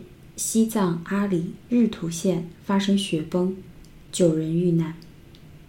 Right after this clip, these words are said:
这是一则来自C C T V News的短新闻。最近一段时间，因为暑期课排得比较满，所以我们最近的节目以短新闻为主。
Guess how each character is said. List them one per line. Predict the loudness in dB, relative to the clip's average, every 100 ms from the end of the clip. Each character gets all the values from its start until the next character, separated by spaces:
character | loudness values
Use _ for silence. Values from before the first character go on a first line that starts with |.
| -20 -20 -20 -20 -20 -20 -20 -20 -20 -20 -20 -20 -20 -18 2
这 | 4
是 | 6
一 | 4
则 | 4 2
来 | 4 2
自 | -2
C | -4 -4
C | -2
T | -2 0
V | 0 2
News | 2 2 -2 -4
的 | -4
短 | -2 -6 -6
新 | 0 2
闻。 | 4 4 0 -4 -18 -20 -20 -20 -20 -20 -20 -20 -20 -20 -20 -20 -20 -20 -8
最 | 2 4
近 | 6 6
一 |
段 | 6 2
时 | 0 -2
间， | 0 2
因 | 2
为 | 2
暑 | 0 -2 -4 -4
期 | -4 0 0
课 | -2 -6 -4
排 | -4
得 | -4
比 | -2 0
较 | 0
满， | 0 0 -4 -12 -20
所 | -2 4
以 | 4
我 | 4 2
们 | 0 -4 -4
最 | -2
近 | 2 2
的 | 2
节 | 0 2
目 | 2
以 | 0 -4
短 | -4 -6
新 | -2 0
闻 | 2 2
为 | 0
主。 | -2 -10